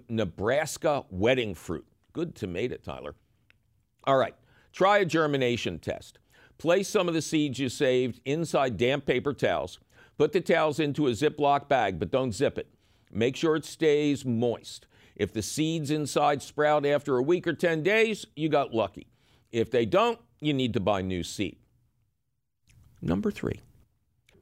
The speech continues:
I grow many plants in close proximity, fifty different tomato varieties last season.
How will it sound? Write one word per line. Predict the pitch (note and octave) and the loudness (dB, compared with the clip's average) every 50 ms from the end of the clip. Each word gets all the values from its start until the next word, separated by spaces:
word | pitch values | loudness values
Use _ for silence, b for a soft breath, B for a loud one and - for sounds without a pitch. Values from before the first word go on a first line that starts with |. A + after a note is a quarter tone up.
| _ _ _ _ B B B B G3 F3+ B - | _ _ _ _ B B B B -18 -8 B 2
I | C3 C3+ | 2 2
grow | B2 G#2 C#3+ C#3 B2 | 2 2 2 2 2
many | A2+ A#2 C#3+ F3+ F#3 A#3 A3 | 2 2 2 2 0 0 -4
plants | - - G3 F#3+ D#3+ G#2 - - - - - - | -4 -4 -2 -2 -2 -2 -4 -8 -16 -18 -10 -6
in | A#2 G#2+ F#2 - - _ - | -6 -6 -6 -8 -12 _ -20
close | - - D#3 G3 A#3 G#3 - - - - - - _ _ | -14 -4 0 2 2 2 0 -2 -10 -16 -16 -18 _ _
proximity, | - - C#3 B2 A2+ - - - F#3+ F3+ C#3 - - - _ | -4 -2 -2 -2 -2 -4 -4 -2 -2 -2 -2 -4 -8 -12 _
fifty | - G3+ A#3 A3+ - D3+ C#3 G2+ | -2 -2 -2 0 -2 -4 -4 0
different | - F3+ A3+ A3 - G2+ - - | 0 0 0 0 -2 -8 -10 -8
tomato | - C3 A2 C3 E3+ G3+ F#3 B2+ | -4 -2 0 2 2 0 0 -2
varieties | F2+ F2 D#2 D#2+ E2 D#2 D#2 F2 F2+ E2+ - | -2 -2 -2 -2 -2 -2 -4 -6 -8 -6 -4
last | F#2+ F#2+ F2+ F2+ F2+ - | -2 -2 -2 -2 -4 -6
season. | - G#3+ A3+ G3 - - | -4 -4 -4 -4 -4 -8